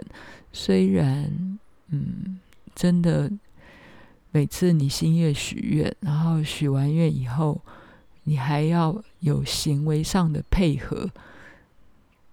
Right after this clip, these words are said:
这样的事情，老实说，并不是太多人类做得到的。就是为什么我们会觉得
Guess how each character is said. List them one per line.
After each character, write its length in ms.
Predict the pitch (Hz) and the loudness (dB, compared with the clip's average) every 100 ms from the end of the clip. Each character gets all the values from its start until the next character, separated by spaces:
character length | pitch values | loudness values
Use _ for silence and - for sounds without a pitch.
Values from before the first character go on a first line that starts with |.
| - _ _ | -20 _ _
这 120 | - 254 | 0 4
样 120 | 202 | 6
的 100 | 165 | 4
事 260 | - 196 | 0 0
情， 480 | 175 - 71 57 50 - | -2 -2 -4 -6 -8 -8
老 200 | - 147 | -2 -2
实 220 | 135 147 139 | -2 -4 -4
说， 320 | - 147 147 | 0 0 2
并 260 | 175 170 | 2 2
不 60 | 147 | 0
是 180 | - 156 | -2 -2
太 240 | 143 143 | 0 0
多 200 | 139 143 | 2 2
人 280 | 147 76 - | 0 -2 -2
类 160 | 151 - | -4 -2
做 160 | - - | -2 -2
得 120 | - - | -4 -6
到 120 | - - | -4 -4
的。 140 | 202 180 | -8 -4
就 140 | 156 | -4
是 140 | 143 | -2
为 120 | 165 160 | 0 0
什 180 | - | 0
么 100 | - | -4
我 100 | - | -4
们 160 | - - | -6 -6
会 220 | - 151 | -2 -2
觉 160 | - - | -2 -6
得 280 | - - | -6 -6